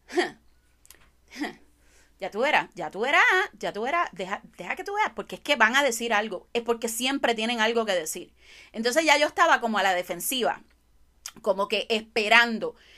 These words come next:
y, y, y toda, todo lo, todas las cachaba en el aire, no, porque dijo esto, porque me quería decir, y no había llegado al lugar, no había llegado al lugar, y ya yo estaba como que a la defensiva.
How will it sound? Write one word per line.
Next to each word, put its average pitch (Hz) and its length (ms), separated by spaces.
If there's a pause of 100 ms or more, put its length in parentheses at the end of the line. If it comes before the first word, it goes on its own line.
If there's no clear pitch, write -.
(200)
y, 226 300
y, 233 300
y 226 120
toda, 254 480
todo 269 260
lo, 277 160
todas 254 280
las 254 120
cachaba 233 360
en 254 80
el 226 100
aire, 214 260
no, 277 200
porque 208 200
dijo 254 280
esto, 269 260
porque 214 220
me 196 120
quería 220 220
decir, 269 320 (760)
y 175 140
no 180 160
había 254 220
llegado 180 640
al 180 180
lugar, - 480 (840)
no 175 80
había 262 180
llegado 320 300
al 320 80
lugar, 247 420 (760)
y 240 120
ya 220 120
yo 277 100
estaba 339 360
como 226 260
que 190 240
a 196 100
la 190 120
defensiva. 180 680